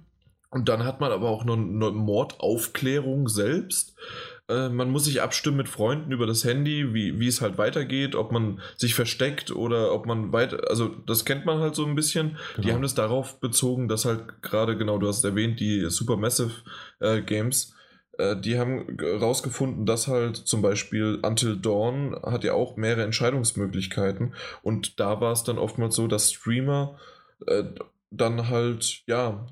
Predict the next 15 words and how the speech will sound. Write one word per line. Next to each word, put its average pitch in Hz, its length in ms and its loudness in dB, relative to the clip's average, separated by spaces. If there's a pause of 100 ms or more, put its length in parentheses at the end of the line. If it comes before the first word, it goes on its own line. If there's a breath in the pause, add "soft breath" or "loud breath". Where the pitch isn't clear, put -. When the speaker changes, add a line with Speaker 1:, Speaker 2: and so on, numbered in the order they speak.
(140)
Speaker 1:
äh, 101 220 0 (280)
ihr 113 220 0
Publikum 156 480 0
abstimmen - 460 0
lassen 101 340 2
haben, 101 380 2
indem 104 300 0
das 107 120 2
halt 98 180 0
relativ 101 380 0
schnell 107 240 0
geht 117 220 0
oder 107 420 2
manche 113 480 0 (320 loud breath)
halt 120 320 -2